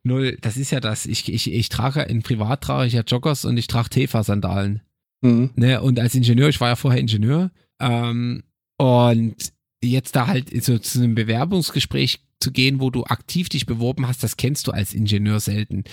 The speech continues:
Speaker 1: Normalerweise wirst du da von Headhunter, also so war es bei mir, von Headhuntern angeschrieben und dann gehst du da hin und du stellst dir Forderungen. Du sagst, „Was
Speaker 2: Ja.
Speaker 1: habt denn ihr? Krieg ich ein Fahrrad? Krieg ich, äh, was hab, was habt denn ihr für Boni?“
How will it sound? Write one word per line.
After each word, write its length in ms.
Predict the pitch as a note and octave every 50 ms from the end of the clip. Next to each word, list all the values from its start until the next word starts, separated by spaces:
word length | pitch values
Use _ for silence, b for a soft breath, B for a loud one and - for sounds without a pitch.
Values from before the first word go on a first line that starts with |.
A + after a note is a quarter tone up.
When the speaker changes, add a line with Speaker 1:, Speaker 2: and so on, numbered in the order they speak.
| B B B B
Speaker 1:
Normalerweise 640 | - A#2+ A2+ A2+ A#2+ C3+ D3 C#3 C3+ C3 B2 - B2+
wirst 180 | C3 B2+ - -
du 60 | C3+
da 160 | C3 B2+ A#2
von 140 | - - G#2+
Headhunter, 260 | - D3 D3+ - C3+
also 180 | - G#2+ G2 G2
so 100 | G2 G2+
war 100 | G#2+ A2+
es 80 | -
bei 120 | - G#2 G2+
mir, 140 | A2 B2 A#2+
von 140 | - G#2+
Headhuntern 400 | A2+ C#3 C#3+ - D3 C#3 C#3 C3+
angeschrieben 640 | B2+ B2+ C3 C3 C3 B2 - - C3+ C3 C3+ C3+ B2+
und 120 | A#2+ A#2+
dann 120 | A2+ A2 G#2+
gehst 200 | A#2+ A#2+ A#2+ -
du 60 | A#2+
da 100 | A2 G#2+
hin 240 | G#2 A2+ C#3 D#3+ D3+ B B B B B B
und 280 | B - D#3+ D#3+ C3+ A#2
du 120 | D#3+ F#3
stellst 400 | E3+ - - D3 C#3 A#2 - -
dir 220 | - A2 F2+ - - _ _ _ _ -
Forderungen. 600 | - - - B2 A#2+ G#2 F2+ F#2+ F#2+ F#2 F#2+ - _ _ _ _ _ _
Du 80 | - B2+
sagst, 220 | A2+ C#3 C#3 -
„Was 80 | D3+ B2
Speaker 2:
Ja. 100 | A#2+ A2+
Speaker 1:
habt 140 | G#2+ A2 -
denn 100 | C3+ A#2
ihr? 240 | A2 G#2+ G#2 G2+ G#2+ - _ _ _ _ _ _ -
Krieg 160 | C#3 C3+ C3
ich 120 | B2 A#2
ein 60 | B2+
Fahrrad? 560 | A2 - B2+ C3+ C#3 C3+ C3+ C3 B2 - - -
Krieg 220 | - B2+ A#2+ A2+
ich, 320 | A2 A2+ - - - A#2
äh, 360 | F#2+ A#2 A2+ A2 G#2+ A2 A2 G#2 b b b b b _
was 140 | - C3+ C3+
hab, 160 | C3 C3 -
was 140 | A2 A#2+ -
habt 140 | D3 C#3 -
denn 80 | - C3+
ihr 80 | A#2
für 100 | B2 A#2+
Boni?“ 380 | A#2 C3 C3+ C#3 C3 A#2 G#2